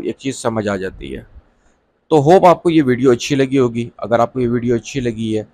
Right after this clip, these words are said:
तो चैनल को सब्सक्राइब करना बिल्कुल मत भूलिएगा और बेल नोटिफिकेशन को ज़रूर दबा दें,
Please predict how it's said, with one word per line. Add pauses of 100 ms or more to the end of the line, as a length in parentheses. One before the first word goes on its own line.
(340)
तो
चैनल
को
सब्सक्राइब
करना
बिल्कुल
मत
भूलिएगा (580)
और
बेल
नोटिफिकेशन
को (100)
ज़रूर
दबा
दें,